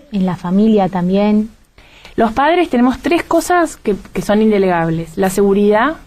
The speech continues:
Speaker 2: que les podemos dar a nuestros hijos, ¿sí? De saberse queridos.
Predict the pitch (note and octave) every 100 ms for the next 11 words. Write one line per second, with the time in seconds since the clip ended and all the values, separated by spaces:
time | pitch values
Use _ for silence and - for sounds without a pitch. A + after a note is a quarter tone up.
0 | - _ _ _ F#3 F#3 F3+ F3+ F3+ F3+
1 | F3+ E3+ E3 G3 F#3+ B3+ C#4+ - - -
2 | - - - - - - F#3 G3 E3 E3
3 | E3 F#3 F3+ E3+ F#3 G#3 B3